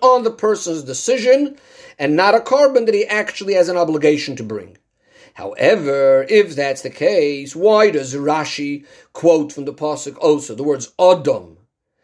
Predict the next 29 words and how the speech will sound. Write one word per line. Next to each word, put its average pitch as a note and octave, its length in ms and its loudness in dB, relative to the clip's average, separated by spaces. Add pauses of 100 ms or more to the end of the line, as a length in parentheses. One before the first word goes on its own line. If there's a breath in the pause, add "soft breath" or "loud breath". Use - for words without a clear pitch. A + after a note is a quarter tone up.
(220)
and C#3+ 140 -10
Ki D#3 120 -4
Yakriv C#3+ 320 0
Mikem? C#3 760 -2
In C3+ 120 -6
other D3 100 0
words, C3+ 100 -6
that C#3 140 -6
first D3 300 -4
and C#3 100 -6
last C#3+ 320 -2
word, E3+ 340 2
seemingly G3 440 -4
he's C#3 160 -6
only F3+ 240 2
explaining G#3+ 480 0
the G3 80 0
words A3+ 240 2
Ki A#3 240 -8
Yakriv, A#3 400 0
so D3+ 140 -4
why F3+ 280 2
is D#3+ 220 0
there F3 200 4
a F#3+ 60 -2
relevance G3 640 0 (260 soft breath)
to D#3 120 -2
the E3+ 120 2
words A3 320 4